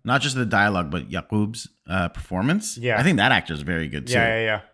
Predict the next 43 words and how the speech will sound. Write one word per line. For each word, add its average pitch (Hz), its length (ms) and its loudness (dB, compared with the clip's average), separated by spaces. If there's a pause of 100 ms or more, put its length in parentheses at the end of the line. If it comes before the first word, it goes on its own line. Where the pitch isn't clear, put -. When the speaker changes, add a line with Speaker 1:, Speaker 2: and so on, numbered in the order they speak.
(120)
Speaker 1:
Uh, 110 220 0
and 117 260 0
that 117 140 2
whole, 117 300 0
like, 107 460 0
the 98 140 -8
speech - 480 -4
he 156 80 -4
gives 175 440 -2 (520)
when 104 140 -4
he's 107 100 0
condemning 98 500 -2
the 95 80 -2
rest 90 240 -4
of 87 120 -6
the 87 60 -4
men 90 220 -2
for 85 140 -8
not 85 280 -6 (160)
packing 82 360 -8
him 78 120 -4
up, 95 200 -2
I 87 60 -6
think 90 120 -6
is 80 100 -6
really 76 140 -8
powerful. 76 360 -10
And 76 120 -10
Speaker 2:
Mm-hmm. 127 160 -6
Speaker 1:
so 120 100 -4
those 104 160 -4
are 110 40 -2
my 98 100 -4
two - 180 -8
favorite 73 300 -8
scenes. - 220 -18
Those 87 80 -10
are - 20 -6
my 85 80 -8
best 80 240 -10
scenes 71 180 -12
for - 120 -20
me. - 100 -20